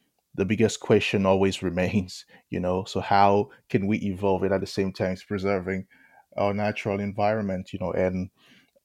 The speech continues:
I, uh, also reflect on,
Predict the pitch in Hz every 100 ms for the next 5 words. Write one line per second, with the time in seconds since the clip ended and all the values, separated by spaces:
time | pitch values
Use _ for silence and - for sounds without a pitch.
0 | _ _ _ _ _ _ _ - 113 117
1 | 117 117 117 113 - - 131 151 - 165
2 | 123 110 107 - - 110 101 95 95